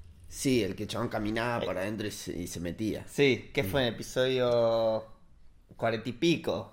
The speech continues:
Speaker 1: No, no me acuerdo.
Speaker 2: Cincuenta, bueno.
Speaker 1: Está en el thumbnail, cincuenta y dos.
Speaker 2: Más o menos,
Speaker 1: No
Speaker 2: por
Speaker 1: sé.
Speaker 2: ahí. <laughs> Hace poco. Bueno,
Speaker 1: Cincuenta.
Speaker 2: salió otra marca,
Speaker 1: Sí.
Speaker 2: sí, que se llama Looking Glass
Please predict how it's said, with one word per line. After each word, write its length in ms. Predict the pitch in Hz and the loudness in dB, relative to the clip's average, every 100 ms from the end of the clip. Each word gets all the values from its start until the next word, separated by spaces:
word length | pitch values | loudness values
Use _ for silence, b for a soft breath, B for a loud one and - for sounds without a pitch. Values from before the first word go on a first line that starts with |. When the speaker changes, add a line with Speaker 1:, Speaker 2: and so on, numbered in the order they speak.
| - | -10
Speaker 1:
No, 220 | 98 98 | -8 -8
no 80 | 123 | -8
me 80 | 117 | -10
acuerdo. 540 | - - 80 - - | -10 -16 -16 -16 -16
Speaker 2:
Cincuenta, 640 | - 113 107 139 139 113 107 | -10 -10 -2 4 4 2 0
bueno. 140 | 135 135 | 2 4
Speaker 1:
Está 120 | 160 | 4
en 60 | 165 | 4
el 180 | 135 | 2
thumbnail, 480 | - 123 98 85 73 | 0 0 0 -4 -6
cincuenta 500 | - 92 101 101 117 | -6 -4 -2 -2 -4
y 520 | 113 113 113 110 113 | -4 -4 -4 -4 -6
dos. 420 | 107 117 107 113 87 - - | -4 -4 -4 -6 -12 -16 -2
Speaker 2:
Más 220 | 160 170 170 | 2 2 4
o 60 | |
menos, 260 | 151 120 113 | 4 4 4
Speaker 1:
No 60 | |
Speaker 2:
por 100 | 135 | 2
Speaker 1:
sé. 160 | 143 156 - | 2 0 -2
Speaker 2:
ahí. 260 | - - - | -4 -2 -2
<laughs> 40 | |
Hace 200 | 156 160 | -2 -2
poco. 320 | 165 143 117 - B | 0 0 -2 -6 B
Bueno, 240 | 180 165 - | 6 6 4
Speaker 1:
Cincuenta. 320 | - 117 - 156 | -2 -2 6 8
Speaker 2:
salió 540 | 175 214 226 202 208 - - - - - - - | 8 10 10 8 4 -8 -20 -18 -16 -16 -18 -2
otra 300 | - 175 147 | 4 6 6
marca, 640 | 143 180 143 - 123 226 - - - | 8 8 6 2 -4 -4 -12 -20 -18
Speaker 1:
Sí. 340 | - 107 82 | -4 -2 -2
Speaker 2:
sí, 160 | - 123 | -2 -2
que 80 | - | -2
se 120 | 131 | -2
llama 340 | 143 160 160 - | 0 2 2 2
Looking 760 | 147 190 190 180 175 175 - | 4 4 4 0 0 -2 -4
Glass 380 | 139 156 156 160 | 2 4 4 0